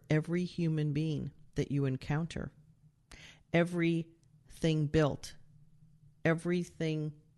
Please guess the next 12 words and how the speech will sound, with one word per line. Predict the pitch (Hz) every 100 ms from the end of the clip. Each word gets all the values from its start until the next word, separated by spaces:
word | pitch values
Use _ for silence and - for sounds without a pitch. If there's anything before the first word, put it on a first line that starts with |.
| _ -
contrived, | 165 147 - 160 143 135 139 - -
created, | - 156 151 151 151 127 - _ _ - - _ _ _ _ _ - _ _ _ _ _ _ _ _
is | 160 151
all | 160 165
coming | 160 170 165 147
from | - 143 143
beautiful | 147 147 147 143
humans. | 156 165 143 135 - - - - _ _ _ _ _ _ - - _ - _ _ _ - _ _ _ _ - _ _ _ _ _ _ _ - - _ - -
And | 180 175
when | 160 175
you | 180 180
realize | 160 165 175 147 123 117 -